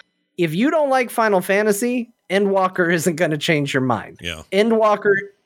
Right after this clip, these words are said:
Speaker 1: is definitely catering to people who have taken this journey. And if you have taken this journey, it's very, very good. It's not gonna change your mind. If you get the game and you boost to Endwalker, you're gonna go, "Man, y'all lied to me. This isn't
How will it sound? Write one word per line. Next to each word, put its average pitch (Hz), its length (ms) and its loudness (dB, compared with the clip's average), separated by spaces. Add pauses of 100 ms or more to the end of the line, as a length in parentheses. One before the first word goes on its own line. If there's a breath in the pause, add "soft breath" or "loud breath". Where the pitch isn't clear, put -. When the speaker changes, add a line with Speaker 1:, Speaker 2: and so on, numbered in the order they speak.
Speaker 1:
is 143 200 0
definitely 180 680 0
catering 170 600 2
to 147 60 -2
people 143 640 0
who 139 120 0
have 131 220 -2
taken 143 480 0
this 127 200 -2
journey. 107 480 -8 (480)
And 135 120 -2
if 127 120 -2
you 135 160 0
have 143 160 0
taken 233 380 2
this 180 140 2
journey, 165 360 2
it's 151 160 -2
very, 143 360 2
very 127 300 0
good. 113 300 -12
It's - 160 -16
not 208 120 2
gonna 226 120 2
change 202 260 0
your 175 80 2
mind. 131 300 0
If 143 100 -10
you 165 140 2
get 175 360 -2
the 175 60 2
game 170 340 2
and 147 120 0
you 147 80 0
boost 156 420 -2
to 151 100 2
Endwalker, 143 560 0
you're 135 160 0
gonna 131 140 -2
go, 117 220 -8 (160)
"Man, 165 340 2
y'all 156 240 2
lied 143 300 2
to 117 60 -10
me. 113 160 -8
This 127 240 -6
isn't 131 280 -6